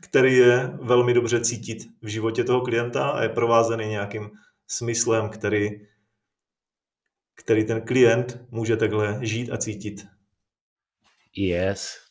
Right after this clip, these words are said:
Speaker 2: to zní skvěle. A za mě ještě přidám jednu věc a to, že, eh, zpátky zase k obchodu a marketingu, jo. Je velký rozdíl,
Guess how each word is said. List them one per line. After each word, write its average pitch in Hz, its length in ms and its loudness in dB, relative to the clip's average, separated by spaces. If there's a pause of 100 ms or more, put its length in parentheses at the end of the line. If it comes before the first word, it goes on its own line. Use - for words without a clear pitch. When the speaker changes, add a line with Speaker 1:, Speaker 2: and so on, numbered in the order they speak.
Speaker 2:
to 117 80 -6
zní 113 220 -6
skvěle. 123 460 -2 (580)
A 110 380 0 (260)
za 143 160 4
mě 170 220 4
ještě 156 260 -2
přidám 120 460 -2
jednu 170 260 4
věc 170 400 4 (180)
a 113 200 2
to, 120 300 -2
že, 120 180 0
eh, 113 1000 -2 (340)
zpátky - 680 -4
zase 98 280 -6
k - 140 -12
obchodu 104 520 0
a 101 80 2
marketingu, 98 720 -2
jo. 87 260 -4 (400)
Je 92 280 -2
velký 113 540 4
rozdíl, 147 600 4